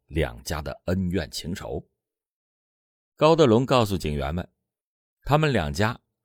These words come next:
原本关系很好，陈星海借他钱，他也根本不在意，所有矛盾的起因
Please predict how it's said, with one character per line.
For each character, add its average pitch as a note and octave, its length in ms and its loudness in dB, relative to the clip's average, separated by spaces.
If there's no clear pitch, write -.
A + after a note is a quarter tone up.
原 G2 340 4
本 C#2 340 0
关 F2 180 0
系 E2 100 -6
很 C#2+ 200 -6
好， D2 200 -12
陈 G#2+ 180 0
星 A2+ 160 2
海 E2 160 0
借 G#2+ 160 0
他 E2+ 120 -2
钱， D#2+ 340 -4
他 F2 120 -4
也 D#2+ 140 -2
根 - 220 0
本 D#2 100 -2
不 - 100 -2
在 B2 200 -2
意， E3 200 -8
所 C#3 300 6
有 B2+ 160 6
矛 G2 220 2
盾 C3 120 -2
的 A2+ 120 0
起 D2+ 260 -6
因 A2+ 220 2